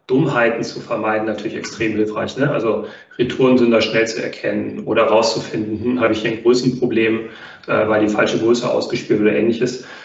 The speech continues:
Ähm, äh, ich glaube, da hilft es schon unheimlich, wenn die, äh, Marktplätze mehr bieten als tatsächlich die üblichen Abverkaufszahlen.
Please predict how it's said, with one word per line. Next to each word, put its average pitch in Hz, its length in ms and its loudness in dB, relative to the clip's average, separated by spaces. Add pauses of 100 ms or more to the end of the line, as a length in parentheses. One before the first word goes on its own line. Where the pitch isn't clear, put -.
(180)
Ähm, 110 420 0
äh, - 160 2
ich - 100 -2
glaube, - 180 2
da - 60 4
hilft 117 220 4
es - 60 2
schon 117 240 -2
unheimlich, 110 420 2
wenn 107 140 -2
die, 110 220 4
äh, 104 260 -2
Marktplätze 107 560 0
mehr 113 200 2
bieten 123 300 2
als - 220 -2
tatsächlich 113 320 2
die - 80 -4
üblichen - 340 -2
Abverkaufszahlen. - 840 -2